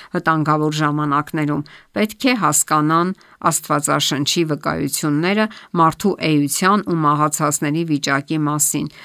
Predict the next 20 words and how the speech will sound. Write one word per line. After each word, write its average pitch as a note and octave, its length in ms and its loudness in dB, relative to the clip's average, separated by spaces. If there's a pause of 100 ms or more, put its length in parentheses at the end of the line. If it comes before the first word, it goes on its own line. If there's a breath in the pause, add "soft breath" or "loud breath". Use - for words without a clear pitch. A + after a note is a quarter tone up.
քանի F3 320 2
որ F3 180 2
մոտ F3+ 220 0
ապագայում F#3 640 2
շատերին A3 580 2
կայցելեն C#3+ 640 -2
դևերի D3 400 -2
ոգիները, C#3+ 640 -4 (280 loud breath)
մարմնավորելով D#3 920 2
նրանց D3 340 0
սիրելի D3 360 -2
ազգականների D3+ 800 0 (220 loud breath)
կամ C4 280 4
մտերիմների D3 680 0
կերպարները, D3+ 840 -2 (380 soft breath)
նաև D3 260 0
չափազանց E3+ 720 0
վտանգավոր D3+ 720 -2
գաղափարներ C#3+ 880 -4
կտարածեն։ C3+ 840 -6